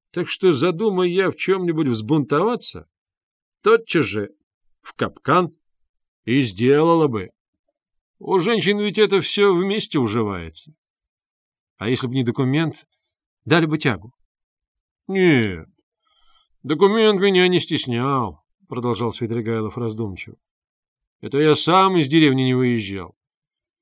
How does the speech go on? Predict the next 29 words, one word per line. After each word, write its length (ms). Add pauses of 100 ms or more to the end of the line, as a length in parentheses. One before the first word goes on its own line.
(340)
Да 160
и 60
уж 200
с 80
год 240
будет, 280
как 160
Марфа 320
Петровна 580 (200)
в 220
именины 440
мои 260
мне 320
и 60
документ 680
этот 220
возвратила. 680 (840)
Да 100
еще 220
вдобавок 500
примечательную 720
сумму 480
подарила. 600 (500)
У 60
нее 240
ведь 100
был 160
капитал. 560 (1300)
Видите, 640